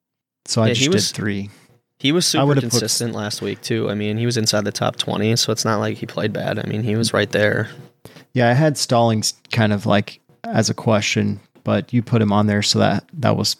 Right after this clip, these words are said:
Speaker 1: fine with me 'cause I probably would have picked him also as one of the long shots.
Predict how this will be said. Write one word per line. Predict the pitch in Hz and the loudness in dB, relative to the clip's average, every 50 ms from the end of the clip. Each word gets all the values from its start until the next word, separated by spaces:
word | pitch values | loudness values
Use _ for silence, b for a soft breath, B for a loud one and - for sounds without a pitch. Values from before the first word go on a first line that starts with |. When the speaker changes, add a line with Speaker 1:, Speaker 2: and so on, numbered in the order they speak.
| _ _ - | _ _ -4
Speaker 1:
fine | - 113 101 101 98 95 | 0 0 0 0 -2 -4
with | 98 - | -6 -6
me | 107 101 101 | -6 -6 -6
'cause | 95 - 101 - - - - - | -6 -6 -8 -8 -8 -10 -10 -4
I | 110 110 107 | -2 -2 -2
probably | - 113 110 107 104 | 2 2 0 2 2
would | 101 101 | 0 -2
have | 101 - | -4 -2
picked | - 110 104 - - | 0 -2 -2 0 0
him | 101 104 98 95 - _ - | -2 -2 -2 -4 -10 _ -4
also | - 107 110 107 - - 113 110 110 | 0 2 2 2 2 0 0 0 0
as | 110 107 | 0 0
one | 110 110 110 | -2 -2 -2
of | 101 | 0
the | 101 101 | -2 0
long | 101 104 104 104 107 | 0 0 0 -2 -2
shots. | - - 113 107 104 - - - - | -2 0 2 2 2 0 -2 -4 -8